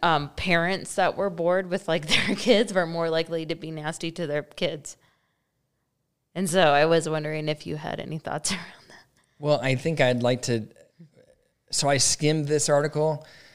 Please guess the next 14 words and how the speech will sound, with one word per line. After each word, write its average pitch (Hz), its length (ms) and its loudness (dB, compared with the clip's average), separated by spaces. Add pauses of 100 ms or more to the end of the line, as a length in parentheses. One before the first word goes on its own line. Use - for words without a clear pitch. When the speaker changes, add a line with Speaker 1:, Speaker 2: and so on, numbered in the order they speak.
(240)
Speaker 2:
and 127 120 -2
I 131 60 4
don't, 135 420 4
what 165 140 4
was 208 140 -2
the 170 80 -2
definition 135 520 -2
of 107 100 -6
sadism? 92 480 -6 (600)
It 135 140 -6
seems 196 320 2
like 135 200 -2
this, 170 240 -2 (500)
Speaker 1:
It 147 120 -20